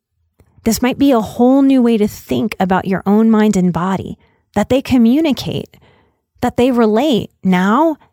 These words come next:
and always have. I can offer today some things to think about, maybe to meditate on or to journal out if something really sparked you.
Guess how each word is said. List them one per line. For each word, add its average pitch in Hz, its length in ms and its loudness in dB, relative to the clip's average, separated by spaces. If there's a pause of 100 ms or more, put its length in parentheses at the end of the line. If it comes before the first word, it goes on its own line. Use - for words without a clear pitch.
(120)
and 220 140 0 (160)
always 254 680 0
have. - 500 -8 (1040)
I 220 100 -4
can 226 260 -2
offer 220 360 0
today 214 540 0 (180)
some 226 200 -4
things 285 300 -4
to 320 100 -2
think 392 280 -2
about, 185 360 0
maybe 226 240 0
to 285 140 -2
meditate 254 520 0
on 196 340 2
or 220 320 2 (220)
to 277 140 -2
journal 285 420 0
out 294 240 0
if 170 100 -2
something 240 380 0
really 233 300 2
sparked - 680 -6
you. - 240 -10